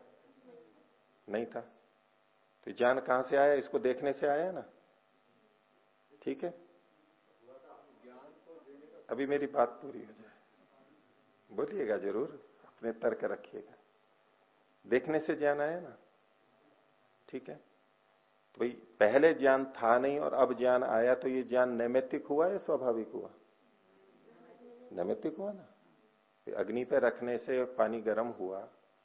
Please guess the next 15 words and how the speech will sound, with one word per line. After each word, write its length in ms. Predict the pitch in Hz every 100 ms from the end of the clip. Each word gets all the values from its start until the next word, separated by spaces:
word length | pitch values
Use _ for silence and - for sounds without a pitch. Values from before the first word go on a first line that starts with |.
| _ _ _ _
तो 60 | -
पहले 240 | - 104 117
तो 120 | 143
गर्म 220 | 135 143
नहीं 200 | 156 190
था, 180 | 180 123
बाद 280 | 104 104 104
में 140 | 135
गर्म 180 | 139 147
हुआ, 260 | 151 131 107
तो 120 | -
वो 60 | 175
निमित्त 380 | 190 202 196
से 160 | 180 147
आया। 260 | 117 104